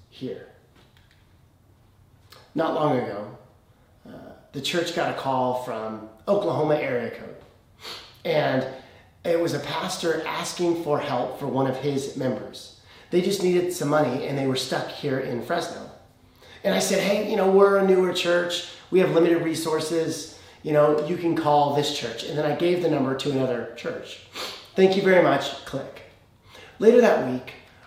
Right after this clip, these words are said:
our church gets an email from a Christian organization that,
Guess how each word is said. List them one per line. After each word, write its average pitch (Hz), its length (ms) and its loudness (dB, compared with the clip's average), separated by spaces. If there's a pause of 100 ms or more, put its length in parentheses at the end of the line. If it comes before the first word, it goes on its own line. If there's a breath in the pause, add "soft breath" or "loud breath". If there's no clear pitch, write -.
(140)
our 170 160 2
church 175 300 -2
gets 165 200 0
an 147 100 0
email 170 560 2
from 143 280 0
a - 80 -6
Christian 190 320 -2
organization 135 720 0
that, 120 300 -6